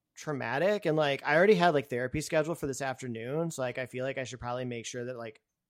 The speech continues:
I don't know, like, that was a near-death experience. I probably should talk to someone about that. So, is there anything, like, are you all, are you good? Are we good?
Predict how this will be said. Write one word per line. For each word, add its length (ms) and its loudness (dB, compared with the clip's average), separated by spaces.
I 60 0
don't 100 4
know, 60 6
like, 140 2
that 100 2
was 120 0
a 60 2
near-death 400 0
experience. 560 -6
I 80 -10
probably 320 -6
should 140 -8
talk 280 -14
to 100 -10
someone 360 -4
about 300 -4
that. 320 0
So, 720 -2
is 120 -6
there 120 4
anything, 240 6
like, 280 0
are 80 -4
you 180 -2
all, 360 6
are 100 -2
you 160 -4
good? 520 -2
Are 60 -8
we 100 -10
good? 460 -2